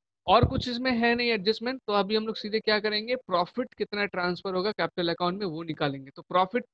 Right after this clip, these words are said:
कितना बचा है वो निकालने के लिए पहले दोनों side हम लोग compare करेंगे। तो देखो, ये side ज़्यादा है, तो इस side का total हमने लिख लिया नीचे, टू लैख एंड ट्वेंटी एट थाउजेंड। ठीक है,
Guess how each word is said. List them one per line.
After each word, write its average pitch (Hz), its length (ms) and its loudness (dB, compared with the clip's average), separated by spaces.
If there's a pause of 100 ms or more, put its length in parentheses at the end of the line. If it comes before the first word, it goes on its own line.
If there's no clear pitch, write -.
कितना 226 340 4
बचा 226 340 4
है 214 200 2 (380)
वो 180 120 -2
निकालने 214 420 0
के 226 100 -2
लिए 226 100 2
पहले 208 280 2
दोनों 185 260 -8
side 208 260 2
हम 202 100 -6
लोग 208 100 -12
compare 190 340 -2
करेंगे। 202 300 -2
तो 196 100 -6
देखो, 180 260 -4
ये 185 160 0
side 196 320 2
ज़्यादा 170 280 4
है, 202 80 2
तो 185 120 0
इस 165 140 -2
side 180 140 2
का 190 100 -8
total 175 300 -4
हमने 180 220 -2
लिख 170 200 -2
लिया 185 160 -2
नीचे, 175 380 -2 (440)
टू 208 180 -4
लैख 180 300 4 (120)
एंड 170 220 -2
ट्वेंटी 170 440 -4 (120)
एट 165 220 2 (120)
थाउजेंड। 147 380 -4 (160)
ठीक 151 160 -4
है, 196 140 2